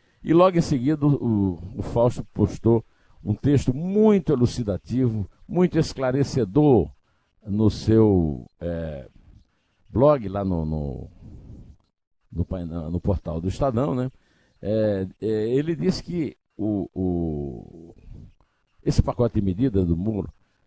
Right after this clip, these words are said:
é praticamente decisivo para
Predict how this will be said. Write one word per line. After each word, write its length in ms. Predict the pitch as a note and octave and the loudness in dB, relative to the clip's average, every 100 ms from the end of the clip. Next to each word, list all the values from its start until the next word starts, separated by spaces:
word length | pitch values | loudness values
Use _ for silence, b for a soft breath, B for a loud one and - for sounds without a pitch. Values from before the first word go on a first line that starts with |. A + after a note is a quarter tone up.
| - | -20
é 300 | - G2 A2+ G#2+ _ | -10 -6 -4 -6 _
praticamente 560 | - F3 - C#3+ D#3+ D3 | -2 -2 0 0 0 2
decisivo 760 | F3 - D#3 - C#3 G2+ C2 - - _ _ _ _ _ | 0 4 4 8 6 6 2 -6 -18 _ _ _ _ _
para 500 | A2 A2 G2 E2 C#2 | -2 -2 -4 -8 -14